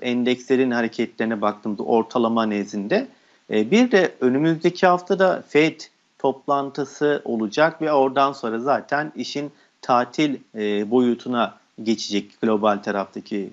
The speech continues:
görüntü. E, şimdi bir de, e, enflasyon sonrasında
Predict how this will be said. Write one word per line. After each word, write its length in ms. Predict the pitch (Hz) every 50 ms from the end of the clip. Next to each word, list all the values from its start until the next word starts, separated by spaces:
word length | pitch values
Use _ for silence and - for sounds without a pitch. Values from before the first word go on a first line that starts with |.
| 113 -
görüntü. 520 | 110 110 104 104 98 95 - - - - - - _ _ _ _ _ _ -
E, 100 | - 113
şimdi 420 | 110 - - 165 175 180 180 151 123
bir 220 | 151 185 214 202
de, 280 | 202 190 196 214 - - _ _ _ _ _
e, 80 | - -
enflasyon 880 | 98 101 - - 120 120 120 120 - 151 147 156 160 - - 226 240 226
sonrasında 680 | 208 - 185 175 175 175 175 - 180 170 170 175 170